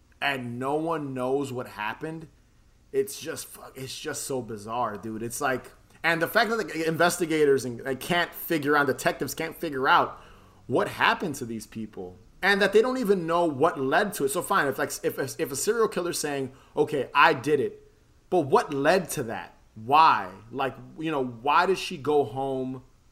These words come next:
leave, disappear?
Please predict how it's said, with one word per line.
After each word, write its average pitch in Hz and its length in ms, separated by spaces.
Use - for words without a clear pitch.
leave, 135 800
disappear? 135 1000